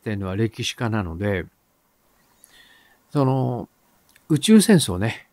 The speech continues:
火星人が攻めてくるよっていう。まあそれはその当時でさえもす-、あの、古い思想だと言われてたんだけど、てか、その五十年前はね、発表された当時はなく、当時ではなくね。ただ、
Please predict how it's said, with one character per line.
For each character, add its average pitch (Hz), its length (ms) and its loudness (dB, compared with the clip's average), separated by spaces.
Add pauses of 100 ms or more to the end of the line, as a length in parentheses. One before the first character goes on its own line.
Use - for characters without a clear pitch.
(140)
火 - 120 -8
星 127 220 -4
人 113 140 -6
が 92 80 -8
攻 107 160 -10
め 107 80 -8
て 104 100 -12
く - 140 -16
る 98 80 -10
よ 101 80 -8
っ 101 40 -12
て - 260 -10
い 95 120 -6
う。 - 140 -12
ま 143 120 2
あ 127 40 2
そ 185 140 -2
れ 190 80 6
は 190 80 4
そ 208 160 -6
の 208 100 0
当 220 260 0
時 180 120 -4
で 143 80 0
さ 175 180 -6
え 151 60 -2
も 110 160 -4
す-、 - 180 -16 (140)
あ 120 120 -4
の、 110 200 -6 (240)
古 139 320 8
い 139 60 6 (100)
思 113 80 -4
想 117 200 -2
だ 135 140 0
と 135 80 -12
言 117 100 0
わ 107 120 2
れ 127 100 -2
て 131 60 -18
た 170 100 -2
ん 120 60 -4
だ 98 120 -4
け 95 120 -8
ど、 101 380 -2 (680)
て 113 120 -8
か、 107 200 -8 (160)
そ 127 140 -2
の 123 100 -4
五 139 200 6
十 170 120 2
年 202 180 2
前 208 120 2
は 87 100 -2
ね、 127 180 -8 (220)
発 - 220 -6
表 113 120 -2
さ 113 100 -4
れ 113 60 -6
た 104 140 -8
当 107 160 -6
時 - 140 -12
は 82 80 -14
な 87 80 -16
く、 - 60 -20 (1000)
当 135 140 6
時 101 100 2
で 98 60 -2
は 85 100 -4
な 82 100 -8
く - 120 -12
ね。 127 200 -8 (760)
た 208 140 0
だ、 175 260 6